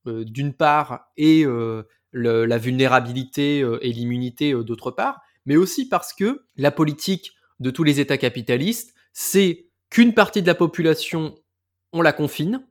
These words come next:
parce qu'elle peut télétravailler, et donc ça, c'est les cadres, en fait. C'est la classe d'encadrement,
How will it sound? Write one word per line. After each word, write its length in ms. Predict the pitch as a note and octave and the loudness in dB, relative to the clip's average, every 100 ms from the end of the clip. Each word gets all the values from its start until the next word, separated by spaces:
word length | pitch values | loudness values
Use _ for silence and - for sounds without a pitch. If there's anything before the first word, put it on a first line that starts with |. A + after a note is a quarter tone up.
| _ _ - | _ _ 0
parce 200 | C#3+ - | 0 4
qu'elle 540 | E3 E3 - C3 C3 | 6 6 4 -2 2
peut 240 | D3+ D3+ | 4 4
télétravailler, 920 | - D3+ D3 C3+ B2 A#2 D#3 C#4+ - | 2 0 0 0 0 0 0 -4 -6
et 40 | A#2 | -6
donc 160 | B2+ | -6
ça, 180 | - D#3 | -2 -2
c'est 140 | - A2+ | -2 -6
les 80 | |
cadres, 340 | G#2 F#3 A3+ A#2 | 0 0 2 -4
en 80 | A2+ | -6
fait. 400 | E3 - - _ _ - | -8 -8 -14 _ _ -10
C'est 120 | C3+ | -2
la 120 | B2+ | 0
classe 240 | D3 D3+ C#3 | 4 2 2
d'encadrement, 840 | C#3 C#3 B2+ B2 B2+ D3 G3 | 0 0 0 0 2 0 -2